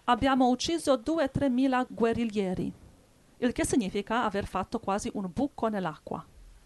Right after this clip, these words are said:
Hamas, pur privata di alcuni combatten-, comandanti, è ancora integra, intaccata, secondo Patrick Auvergne,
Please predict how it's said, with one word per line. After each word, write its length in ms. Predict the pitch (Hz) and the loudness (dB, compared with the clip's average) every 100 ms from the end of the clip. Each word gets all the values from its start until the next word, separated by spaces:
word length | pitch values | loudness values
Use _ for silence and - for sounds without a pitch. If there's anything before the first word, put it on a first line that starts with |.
| _ _ - _ _ - - - | _ _ -20 _ _ -20 -20 0
Hamas, 440 | 320 285 269 - | 4 6 4 2
pur 220 | - 285 302 | -2 0 2
privata 440 | 294 233 220 - | 0 0 0 0
di 80 | 214 | 0
alcuni 300 | 202 - 233 | 0 0 0
combatten-, 520 | 220 185 165 - 220 - - | 0 -4 -4 -6 -6 -8 -6
comandanti, 800 | 214 185 180 233 220 196 220 285 - | 0 0 2 2 2 -2 -4 -6 -6
è 60 | - | 0
ancora 360 | 254 262 320 | 2 4 2
integra, 640 | - 339 302 190 190 165 - - | 2 0 0 -2 -2 -4 -6 0
intaccata, 680 | 254 233 202 - 226 269 277 | 0 2 -2 0 -2 0 0
secondo 480 | - - 202 214 190 | -2 -2 -2 0 0
Patrick 580 | 208 233 - 208 196 | 0 -2 -2 -4 -2
Auvergne, 680 | - 196 190 180 220 269 269 | 2 4 2 2 0 2 2